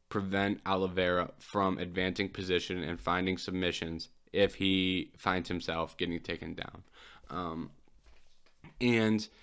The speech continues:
if you were to solely look at the Khabib fight, you would say no, right?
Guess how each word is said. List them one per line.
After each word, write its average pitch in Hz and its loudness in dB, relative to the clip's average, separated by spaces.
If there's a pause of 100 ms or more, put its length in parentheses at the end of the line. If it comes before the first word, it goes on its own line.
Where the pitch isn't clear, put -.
(280)
if 117 0
you 135 4
were 143 8
to 139 6
solely 135 6
look 104 6
at 107 2
the 101 2
Khabib 98 -2
fight, 101 4
you 110 2
would 117 0
say 92 0
no, 87 -2
right? 92 4